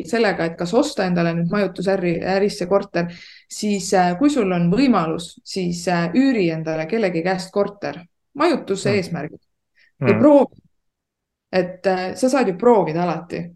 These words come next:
Speaker 1: Ja kui sa
Speaker 2: Mm.
Speaker 1: tunnedki, et, äh, proovidki üks-kaks kuud, et tegelikult korteri omanikega on võimalik kõik asi ilusti läbi rääkida. Ja
Speaker 2: Mm.
Speaker 1: proovidki üks-kaks kuud. Ja kui sa tunned, et see sulle ikkagi ei sobi, siis noh,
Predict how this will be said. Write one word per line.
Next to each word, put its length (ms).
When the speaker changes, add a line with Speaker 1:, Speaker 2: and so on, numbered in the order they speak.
Speaker 1:
Ja 160
kui 100
sa 60
Speaker 2:
Mm. 60
Speaker 1:
tunnedki, 400
et, 320
äh, 100
proovidki 760
üks-kaks 400
kuud, 220
et 140
tegelikult 500
korteri 380
omanikega 640
on 100
võimalik 440
kõik 340
asi 220
ilusti 280
läbi 240
rääkida. 480
Ja 280
Speaker 2:
Mm. 60
Speaker 1:
proovidki 420
üks-kaks 360
kuud. 400
Ja 500
kui 100
sa 100
tunned, 380
et 140
see 100
sulle 220
ikkagi 280
ei 80
sobi, 580
siis 160
noh, 180